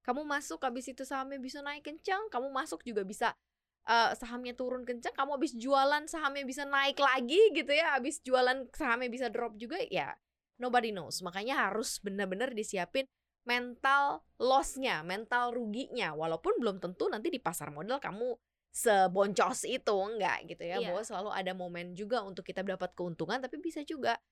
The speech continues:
Speaker 1: namanya manusia kan tempatnya salah ya, <laughs> jadi
Speaker 2: Iya.
Speaker 1: bisa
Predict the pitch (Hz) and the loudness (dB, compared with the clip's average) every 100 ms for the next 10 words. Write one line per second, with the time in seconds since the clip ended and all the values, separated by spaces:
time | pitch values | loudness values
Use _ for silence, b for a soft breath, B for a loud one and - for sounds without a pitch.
0 | _ _ - 190 190 202 196 190 214 247 | _ _ -10 -8 -6 -10 -8 -4 -4 -4
1 | 247 233 254 262 233 269 254 285 339 311 | -8 -10 -8 -8 -8 -8 -8 -10 -6 -6
2 | 330 330 302 233 220 | -4 -2 0 0 0